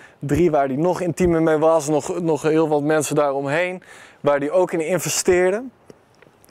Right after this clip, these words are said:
Eh, en Jezus vertelde zijn discipelen niet alleen wat ze moesten doen. Hè, dus hij zei van, eh, eh,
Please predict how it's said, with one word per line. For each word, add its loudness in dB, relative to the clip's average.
Eh, 2
en 0
Jezus 2
vertelde 0
zijn 0
discipelen 0
niet -2
alleen 0
wat 0
ze -4
moesten -2
doen. -4
Hè, -10
dus -4
hij 2
zei -2
van, -4
eh, -2
eh, -8